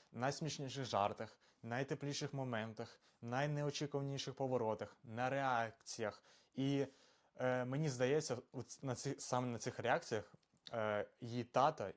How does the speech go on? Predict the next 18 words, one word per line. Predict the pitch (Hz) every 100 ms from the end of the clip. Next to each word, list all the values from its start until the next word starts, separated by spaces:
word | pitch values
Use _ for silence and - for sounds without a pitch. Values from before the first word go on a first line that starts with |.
| _
і | 123 113 110 110
мами, | 110 123 170 131 95 - - - - - -
е, | 110 107 104 _ _ _ _ _ _ _ - -
саме | 135 127
це | 123 131
допомагає | 131 113 113 123 117
її | 110
контенту | 113 110 107 113 110
так, | 98 98 -
е, | 107
багато | 98 104 117 107
набирати | 107 101 87 90
переглядів, | 101 98 95 80 85
так, | - 92 -
реакції | 101 110 - - 95
від | 95
її | 98
батьків. | 95 98 - -